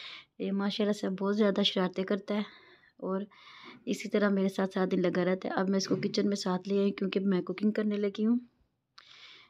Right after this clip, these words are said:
ये देखिए, <laughs> ये देखिए, ये इतना हंस रहा है साथ में। ये देखिए, आज मैं बनाऊँगी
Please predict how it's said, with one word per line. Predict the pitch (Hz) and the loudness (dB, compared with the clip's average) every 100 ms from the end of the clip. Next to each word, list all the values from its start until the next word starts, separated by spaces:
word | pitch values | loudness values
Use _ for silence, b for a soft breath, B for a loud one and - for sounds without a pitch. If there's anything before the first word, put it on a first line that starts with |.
| _ | _
ये | 180 | -6
देखिए, | 165 165 - 208 | -4 -4 -2 -2
<laughs> | 214 - - - - | -2 -10 -10 -8 6
ये | 233 | 8
देखिए, | 196 202 - 190 | 8 6 4 0
ये | 196 | 2
इतना | 190 - 185 185 B B B - | 0 -4 -10 -10 B B B -10
हंस | 190 185 | -8 -6
रहा | 185 | -4
है | 196 | -4
साथ | 196 208 196 | -2 -2 -2
में। | 208 | -4
ये | 233 _ - - - _ _ _ 170 | -4 _ -20 -20 -20 _ _ _ -10
देखिए, | 151 - | -10 -8
आज | 185 185 | -6 0
मैं | 214 214 | 2 4
बनाऊँगी | 214 202 196 190 208 | 4 4 2 2 2